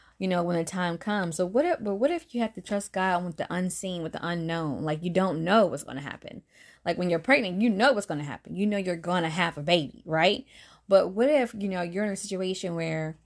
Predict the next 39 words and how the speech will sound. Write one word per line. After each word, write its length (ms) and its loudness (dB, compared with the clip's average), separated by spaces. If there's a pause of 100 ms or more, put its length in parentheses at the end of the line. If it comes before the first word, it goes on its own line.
(480)
you 320 6
don't 220 4
know 180 0
what's 440 4
gonna 260 -4
happen? 420 -10 (300)
<laughs> 120 2 (260)
Like, 300 8 (180)
I'm 220 4
in 80 2
that 120 0
situation 380 -4
right 160 -6
now. 260 -6 (960)
I 120 10
don't 120 8
know 160 4
what's 180 6
gonna 220 0
happen 440 -6 (300)
in 60 -4
the 60 -2
next 260 -2
two 140 -2
weeks. 420 -6 (160)
I 200 2
am 200 -2
trusting 600 -2
God 520 0
for 200 -6
a 60 -4
house. 680 -4 (840)
And 100 -8
I 40 -6
need 280 0
to 60 4
have 220 2
a 80 2
house. 520 -2